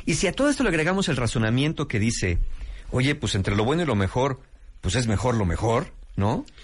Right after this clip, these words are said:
Pues sí, claro, entre lo bueno y lo mejor, pues lo mejor. Sí, lo malo es que si andas en estos ciclos repetitivos, lo mejor siempre va a estar más adelante, no importa cuánto avances.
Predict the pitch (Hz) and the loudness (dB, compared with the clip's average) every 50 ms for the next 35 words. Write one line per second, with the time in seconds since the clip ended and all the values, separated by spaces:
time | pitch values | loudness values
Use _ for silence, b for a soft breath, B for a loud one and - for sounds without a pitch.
0 | B B B - 90 85 - 131 127 127 - - 113 131 151 143 120 139 143 110 | B B B -4 -2 0 2 2 2 0 0 0 0 0 2 2 2 2 0 0
1 | - 98 98 101 151 202 185 160 135 117 - 143 170 175 - 107 98 95 92 90 | 0 0 0 0 2 2 2 2 0 0 0 -2 -4 -2 -2 -2 0 0 0 0
2 | 87 - 175 202 202 185 B B B B B B - - 202 214 185 B B B | 0 0 0 0 -2 -4 B B B B B B -6 -2 0 0 0 B B B
3 | B B - 110 110 127 175 202 196 190 - - 104 - 123 147 170 170 135 123 | B B 0 2 2 4 2 2 2 0 0 -2 -2 0 0 0 2 2 2 2
4 | 110 139 139 - - - - 127 - 127 120 131 127 - 135 - 143 135 - 165 | 0 0 0 -2 -2 -2 -2 -2 0 0 0 0 0 -2 -2 -2 -2 -2 0 0
5 | 156 123 110 135 - B B B B B - 117 120 123 127 127 - 147 151 156 | 2 2 2 0 0 B B B B B 0 2 2 2 2 2 2 0 0 0
6 | - - - - 196 208 226 247 269 262 262 254 - - 120 135 151 151 151 - | -2 -4 -4 -2 0 2 2 2 0 0 -2 -2 -4 -2 -2 0 0 0 0 0
7 | 147 139 131 131 - 139 117 107 101 104 107 110 113 - 160 - B B B B | 0 0 0 0 0 0 0 0 2 2 2 0 0 0 -2 -4 B B B B
8 | - 143 156 170 160 - - 170 160 - 151 147 147 143 143 143 135 123 127 131 | -2 0 2 2 0 0 0 -2 -2 -2 -2 0 0 0 0 0 0 2 2 2
9 | 131 - 104 90 - B | 0 0 0 -2 -2 B